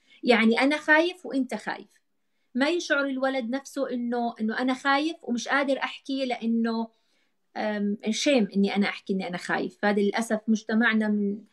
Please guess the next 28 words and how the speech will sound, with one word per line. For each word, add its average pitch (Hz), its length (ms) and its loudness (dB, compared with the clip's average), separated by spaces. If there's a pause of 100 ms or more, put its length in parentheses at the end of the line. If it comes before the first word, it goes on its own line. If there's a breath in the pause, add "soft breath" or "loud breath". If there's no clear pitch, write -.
(300)
هاي 240 180 4
نقطة 233 420 0
ال-، 208 280 -2
ال-، 202 500 -6
الشيم 240 640 0
للكبار، 220 840 2
للذكور 226 720 -2
بالذات 202 560 -2 (580)
أو 240 100 0
للكبار، 226 600 0 (540)
آه، 214 180 -2
إنه 226 160 0
ما 277 160 0
لازم 254 260 0
يحكي 254 260 -10
إنه 202 120 -4
هو 196 200 -6
خايف. - 500 -12 (180)
لا، 220 300 -2
هاي، 220 160 0
هاي 233 120 0
نقطة 233 560 -2 (800)
غلط. 240 400 -2
يعني - 200 -10
لازم، 226 360 0
لازم، 240 380 0
لازم 247 300 -2
الإنسان 226 640 -2